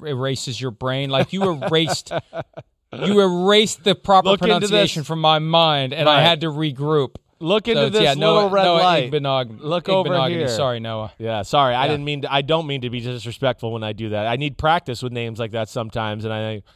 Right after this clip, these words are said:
Speaker 2: then I choke on live T V. Uh, so
Speaker 1: Um,
Speaker 2: sorry.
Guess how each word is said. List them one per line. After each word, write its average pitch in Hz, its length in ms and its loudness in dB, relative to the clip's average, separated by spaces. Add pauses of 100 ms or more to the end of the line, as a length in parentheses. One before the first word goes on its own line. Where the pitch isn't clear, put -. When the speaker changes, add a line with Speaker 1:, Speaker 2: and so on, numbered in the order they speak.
(120)
Speaker 2:
then 143 120 -4
I 123 80 -2
choke 139 380 -4
on 117 120 -8
live 110 280 -4
T 113 160 -8
V. 101 300 -8 (360)
Uh, 98 300 -6
so 104 240 -6
Speaker 1:
Um, 98 60 -6
Speaker 2:
sorry. 160 400 -2